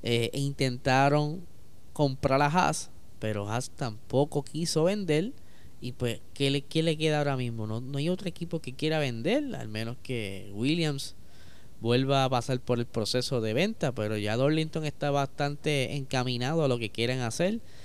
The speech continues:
Y obviamente hay intereses ahí, según dicen por ahí la internet, de Mercedes en Williams, pero,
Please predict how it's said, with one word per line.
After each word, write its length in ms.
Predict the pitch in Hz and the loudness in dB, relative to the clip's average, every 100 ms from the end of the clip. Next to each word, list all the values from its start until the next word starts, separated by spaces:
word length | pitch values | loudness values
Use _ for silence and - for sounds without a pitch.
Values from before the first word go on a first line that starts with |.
| - - | -10 -10
Y 240 | - 110 90 | -4 -2 -2
obviamente 640 | 101 110 117 117 120 110 | 0 0 0 -2 0 0
hay 240 | 107 120 | 2 0
intereses 560 | 120 117 117 117 - 113 | -2 -2 0 0 -2 -2
ahí, 320 | 98 110 123 | 0 2 0
según 340 | 107 104 110 113 | 0 -2 -2 -2
dicen 300 | 117 113 110 | -2 -4 -4
por 200 | 107 104 | -2 -2
ahí 120 | 110 | -2
la 80 | 107 | -4
internet, 460 | 107 107 104 120 117 | -4 -6 -4 -6 -2
de 140 | 113 | -2
Mercedes 520 | 101 95 - 110 113 | 0 -2 -2 -2 -2
en 180 | 113 110 | -2 0
Williams, 420 | 147 214 175 110 - | 2 4 2 0 -4
pero, 280 | 90 110 | -4 -4